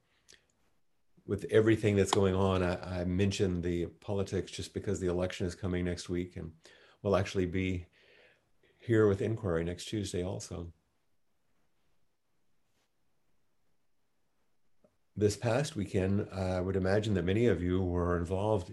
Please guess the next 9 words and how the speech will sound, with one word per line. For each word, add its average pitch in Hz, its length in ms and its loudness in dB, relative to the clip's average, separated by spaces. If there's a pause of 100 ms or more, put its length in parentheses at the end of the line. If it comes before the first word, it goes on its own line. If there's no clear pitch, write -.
in 87 420 -4 (2000)
a 98 100 0
retreat 98 380 2
that 98 100 0
was 92 140 0
sponsored 117 580 -4
by 85 400 -2 (1000)
a 95 40 -6
Sangha 95 640 0